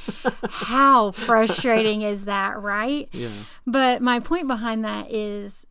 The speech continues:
Speaker 2: I did become, um, an A student, but nobody really at that point in my life knew what it took me to get to that level. And there was a lot of, uh, <laughs> blood, sweat, and tears, <laughs> let me tell ya.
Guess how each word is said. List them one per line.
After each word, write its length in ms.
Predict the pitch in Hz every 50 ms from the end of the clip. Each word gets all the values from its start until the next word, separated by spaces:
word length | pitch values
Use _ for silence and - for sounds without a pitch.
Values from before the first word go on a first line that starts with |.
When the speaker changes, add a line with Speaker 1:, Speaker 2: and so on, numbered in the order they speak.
| - _ -
Speaker 2:
I 160 | 240 226 226
did 300 | 220 202 233 247 247 226
become, 800 | 220 233 220 - - 226 247 277 277 220 202 196 202 208 208 - - - -
um, 560 | - - 208 208 202 208 202 - - 240 226 - _ _ _ _
an 160 | 254 226 208 -
A 200 | - 214 220 214
student, 680 | - - - - 240 240 214 214 196 190 - - - _ -
but 540 | 214 202 208 214 202 202 190 185 175 - - _ _ _ _ _ _
nobody 680 | - 226 220 220 226 233 226 233 220 214 220 220 208
really 400 | 196 202 208 214 208 208 202 196
at 160 | 185 185 190 -
that 260 | 190 220 277 - -
point 240 | - - 202 190 190
in 100 | 180 196
my 160 | 190 185 180
life 360 | 180 190 185 180 - 190 -
knew 260 | 226 220 208 202 202 190
what 140 | 196 196 190
it 140 | - - -
took 200 | - 226 208 -
me 160 | 190 190 185
to 120 | 185 - 190
get 240 | 180 190 185 - -
to 100 | - 202
that 220 | - 180 175 175
level. 360 | 190 185 180 185 175 175 175
And 140 | 175 214 220 214
there 120 | 202 180
was 120 | 180 202
a 60 | 220 196
lot 360 | 196 208 208 196 202 202 202
of, 240 | 202 196 196 - - _ -
uh, 260 | 226 220 220 220 233 196 - - - -
<laughs> 220 | - - - 320 -
blood, 420 | 226 214 233 220 220 226 233 214 -
sweat, 440 | - - 240 220 220 214 220 220
and 300 | - 208 196 190 190 190 202
tears, 520 | - 262 269 226 208 196 185 190 196 - - 262 254
<laughs> 120 | - -
let 300 | 294 254 233 220 226 233
me 120 | 240 240
tell 240 | 220 - 247 233 220
ya. 180 | 196 180 185